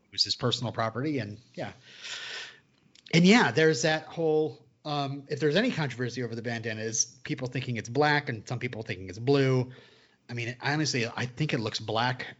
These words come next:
during the movie in parts, but then again, it could be, you know, where you're watching it, how it's colorized.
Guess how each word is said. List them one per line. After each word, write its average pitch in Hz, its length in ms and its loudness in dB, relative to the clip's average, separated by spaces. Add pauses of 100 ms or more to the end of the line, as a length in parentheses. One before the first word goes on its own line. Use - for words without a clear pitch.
(100)
during 123 260 2
the 113 80 -2
movie 127 320 0
in 160 100 -2
parts, 175 360 -4
but 127 180 -4
then 127 140 2
again, 117 280 0
it 120 100 -6
could 123 160 -6
be, 117 340 -4 (440)
you 139 100 2
know, 117 120 2
where 117 260 0
you're 117 220 2
watching 107 440 -2
it, 107 200 -2
how 117 240 0
it's - 120 -2
colorized. 101 920 0